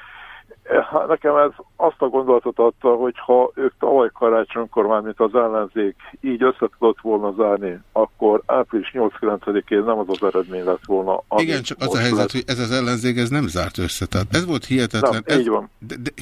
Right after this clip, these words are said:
Speaker 2: várj egy pillanatra, mert nem, tehát tegnap hallgattam azokat az embereket, akik elmondták, hogy egy éjszakát töltöttek egy sminkszobában. És abból, nézze, ha, amihez én értek, azt most itt nem tudom megtenni,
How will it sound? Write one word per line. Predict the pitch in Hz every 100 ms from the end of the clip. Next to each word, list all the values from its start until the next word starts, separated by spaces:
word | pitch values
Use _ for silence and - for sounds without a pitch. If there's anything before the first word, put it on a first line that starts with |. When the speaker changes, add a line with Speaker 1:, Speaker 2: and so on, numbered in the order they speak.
| -
Speaker 2:
várj | 139 175
egy | 101
pillanatra, | - 85 85 - 92
mert | 92 98 101 -
nem, | 104 131 87
tehát | - - - _ _ _ _ _ - -
tegnap | - 180 175 -
hallgattam | 98 107 113 117 - 104 -
azokat | 101 123 113 95
az | 82
embereket, | 87 90 110 117 127 135 -
akik | - - 92
elmondták, | 98 117 110 101 -
hogy | 87
egy | 85 -
éjszakát | 107 107 - - -
töltöttek | - 90 87 - - -
egy | 82
sminkszobában. | - - 82 - - 78 80 - - - _ - - - - -
És | - -
abból, | 151 185 147 123 120 - _ _ _
nézze, | 127 147 107 92 _ _ _ _ _ _ - -
ha, | - _ _ -
amihez | 143 196 170 120 139
én | 143 107
értek, | 101 131 - 143 -
azt | 110 -
most | 110 -
itt | -
nem | 104
tudom | - 87
megtenni, | 113 - 127 113